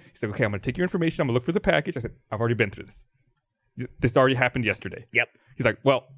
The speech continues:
Speaker 1: I wasn't here." It's like,
Speaker 2: Oh, there we
Speaker 1: "I,
Speaker 2: go.
Speaker 1: I, I know you weren't here."
Speaker 2: I'm gonna
Speaker 1: So
Speaker 2: fix everything that's wrong with the
Speaker 1: I,
Speaker 2: post
Speaker 1: I give
Speaker 2: office.
Speaker 1: him all, all the shit, and he's like, and I was like, "Okay, do I have a case number or anything?" And he, like, scoffs at me, like, "It's the post office. We don't have case numbers."
Speaker 2: <laughs>
Speaker 1: Like, what the fuck does that mean? So I'm like, "Okay, great." I was like, I tell him, "Again,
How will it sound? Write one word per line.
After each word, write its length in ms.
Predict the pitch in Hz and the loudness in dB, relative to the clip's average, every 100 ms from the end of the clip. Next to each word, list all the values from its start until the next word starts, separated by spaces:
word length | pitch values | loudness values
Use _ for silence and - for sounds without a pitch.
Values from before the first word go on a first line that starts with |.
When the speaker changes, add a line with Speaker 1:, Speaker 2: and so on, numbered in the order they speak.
| - | 2
Speaker 1:
I 100 | 147 | 2
wasn't 300 | 120 104 - | 2 -4 -10
here." 200 | - - _ | -16 -16 _
It's 100 | 143 | 4
like, 80 | 175 | 6
Speaker 2:
Oh, 160 | 185 | 6
there 120 | 180 | 6
we 80 | 214 | 6
Speaker 1:
"I, 40 | 202 | 4
Speaker 2:
go. 60 | |
Speaker 1:
I, 80 | 147 | 4
I 40 | 165 | 4
know 220 | 170 160 | 6 4
you 140 | 139 | 4
weren't 200 | 117 123 | 2 0
here." 200 | - 95 - - | -4 -8 0 2
Speaker 2:
I'm 100 | 170 | 4
gonna 120 | 180 | 4
Speaker 1:
So 40 | |
Speaker 2:
fix 180 | 170 156 | 4 2
everything 260 | 185 190 180 | 2 2 0
that's 120 | 170 | 4
wrong 140 | 170 | 6
with 140 | 160 147 | 4 4
the 60 | |
Speaker 1:
I, 40 | 165 | 2
Speaker 2:
post 120 | 147 | 4
Speaker 1:
I 40 | |
give 80 | 190 | 4
Speaker 2:
office. 120 | 214 | 4
Speaker 1:
him 60 | 147 | 4
all, 220 | 156 175 | 4 4
all 160 | 147 156 | 4 4
the 100 | 202 | 2
shit, 320 | - 147 151 - _ _ | 4 4 4 -6 _ _
and 80 | 151 | 2
he's 120 | 143 | 4
like, 100 | 135 - | 2 4
and 60 | 127 | 4
I 40 | |
was 80 | 117 | 4
like, 120 | 113 | 4
"Okay, 180 | 127 120 | 2 2
do 100 | 107 | 4
I 20 | |
have 80 | 120 | 4
a 40 | 110 | 4
case 220 | 147 151 | 0 2
number 200 | 180 180 | 2 4
or 20 | |
anything?" 220 | 190 214 | 2 0
And 100 | 233 | 2
he, 80 | 165 | 4
like, 140 | 156 131 | 4 2
scoffs 340 | - 139 123 | 0 2 2
at 60 | 127 | -4
me, 60 | |
like, 120 | - - - _ | -6 -10 -18 _
"It's 100 | - | -8
the 80 | - | -6
post 300 | - 147 151 | 0 0 0
office. 200 | 85 - | -6 -6
We 40 | 143 | -4
don't 80 | 185 | -4
have 140 | 104 | -6
case 260 | - - 110 | -10 -10 2
numbers." 300 | - 123 151 | 2 4 2
Speaker 2:
<laughs> 80 | - | 4
Speaker 1:
Like, 200 | 196 - 170 | 2 4 4
what 100 | 302 | 4
the 60 | - | 4
fuck 180 | - 480 | 4 2
does 120 | 277 | 4
that 220 | 208 254 240 | 4 4 4
mean? 240 | 170 110 - - | 2 0 -6 0
So 120 | - | 4
I'm 60 | 208 | 6
like, 100 | 185 | 6
"Okay, 340 | 220 160 113 - _ _ | 6 4 2 -2 _ _
great." 180 | 151 147 | 0 2
I 60 | 143 | 2
was 100 | 156 | 4
like, 200 | 143 139 | 2 4
I 60 | 151 | 4
tell 180 | 196 | 4
him, 80 | 123 | 4
"Again, 360 | 139 226 240 190 | 2 4 4 2